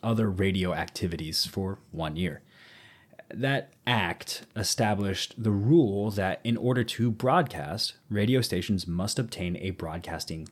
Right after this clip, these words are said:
license. This was partly to account for the scarcity issue,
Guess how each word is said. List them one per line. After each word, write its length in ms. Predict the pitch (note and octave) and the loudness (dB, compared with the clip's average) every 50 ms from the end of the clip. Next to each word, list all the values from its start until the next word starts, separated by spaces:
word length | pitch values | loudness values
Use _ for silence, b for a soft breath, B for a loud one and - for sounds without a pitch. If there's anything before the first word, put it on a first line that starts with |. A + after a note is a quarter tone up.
| _ - | _ -8
license. 680 | - F#2 F2+ F2+ F2+ - - - - - - - - - B B B B B B B | -2 0 2 2 2 0 -4 -8 -8 -8 -6 -6 -6 -6 B B B B B B B
This 160 | B2+ B2 - | 0 0 4
was 220 | C3+ C3 B2+ A#2 B B B B - | 4 2 2 2 B B B B -12
partly 340 | - - A2 A2 F2+ C3 B2+ | -4 0 0 2 2 2 2
to 160 | - - C#3 C3+ | 2 4 4 4
account 360 | B2+ - - A2 G#2+ G2+ - | 4 4 2 2 2 2 2
for 120 | - A2 | 0 2
the 100 | G#2+ A2 | 2 2
scarcity 640 | G#2 - - F2+ E2+ F2 - - F#2 F#2 F2 A#1+ C2+ | 2 2 0 0 0 0 0 -2 -2 0 0 0 -2
issue, 440 | E2 - - - D#2 D2+ F2 G#2+ | -2 -2 -2 -4 -4 -4 -4 -6